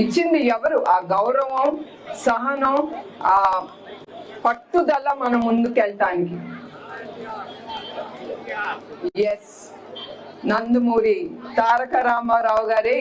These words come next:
ఇచ్చారు అది మన స్త్రీకి, ఆ ధైర్యం ముందుకెళ్ళటానికి. మీకు తెలుసు, పంతొమ్మిది వందల ఎనభై ఆరులో ఎన్టీఆర్ అన్న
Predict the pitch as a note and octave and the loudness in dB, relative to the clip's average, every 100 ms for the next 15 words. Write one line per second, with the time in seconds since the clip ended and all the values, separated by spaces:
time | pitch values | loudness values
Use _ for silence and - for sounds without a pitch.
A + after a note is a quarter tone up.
0 | A#3+ - A3 F#3+ F3 E3+ F3 - D3 - | 2 4 2 4 2 2 -4 -8 -8 -4
1 | F3+ F#3+ F#3+ - A#3+ A#3 B3 A#3+ B3 - | -2 -2 -4 0 2 4 4 4 4 2
2 | - - F3+ - G3+ A3 B3+ C4 C#4 D#4+ | 2 0 -2 -2 0 0 0 0 2 0
3 | - - - - - G#3+ A#3+ C#4 A#3+ G#3+ | -6 -12 -10 -12 0 4 4 4 2 0
4 | A3 F#3 E3+ E3+ E3 - - - - D#3 | -2 -2 -4 -6 -8 -10 -14 -16 -14 -12
5 | E3 - - - - - - - D3+ - | -12 -14 -16 -16 -18 -18 -18 -16 -16 -16
6 | - - - G3 A3 A#3+ B3+ C4 B3+ D4 | -18 -18 -8 -2 0 2 0 -2 0 0
7 | D4+ - - - A#3 A#3 B3+ C#4 C#4 B3+ | 0 -4 -12 -4 0 2 2 0 0 2
8 | B3 A#3 A3 F#3+ E3+ - - - G3+ A3+ | 4 4 4 2 0 -10 -18 -2 0 2
9 | B3 A#3+ G#3 - - - - G#3+ C4 D#4 | 2 2 0 -4 -12 -2 4 6 6 4
10 | D#4 C4+ F#3 - - - - - - - | 2 2 0 -2 -16 -20 -20 -18 -18 -20
11 | - - - - - - - - - G#3 | -20 -18 -16 -12 -12 -14 -18 -20 -6 2
12 | A#3 B3 C#4 C4 B3+ A#3+ A#3 | 4 4 2 0 0 0 0